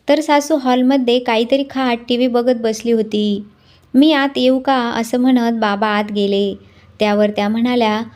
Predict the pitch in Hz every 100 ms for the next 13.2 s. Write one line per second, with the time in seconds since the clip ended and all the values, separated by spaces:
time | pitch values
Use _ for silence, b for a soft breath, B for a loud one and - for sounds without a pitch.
0 | B B - 277 330 294 294 285 294 302
1 | 277 294 285 240 226 226 214 214 220 -
2 | - 220 214 220 262 285 262 240 233 226
3 | 226 233 - b b b 226 247 254 302
4 | 311 285 269 269 262 254 254 254 247 214
5 | 214 220 220 196 208 202 196 202 b b
6 | b 202 220 233 247 233 214 220 233 B
7 | B B 254 254 320 349 302 269 262 254
8 | 262 262 254 247 247 214 220 226 240 220
9 | 214 233 B B - 254 277 294 247 214
10 | 240 247 254 240 233 226 220 214 226 226
11 | 208 220 214 202 202 208 196 196 b b
12 | b b b _ - 254 262 294 285 285
13 | 262 247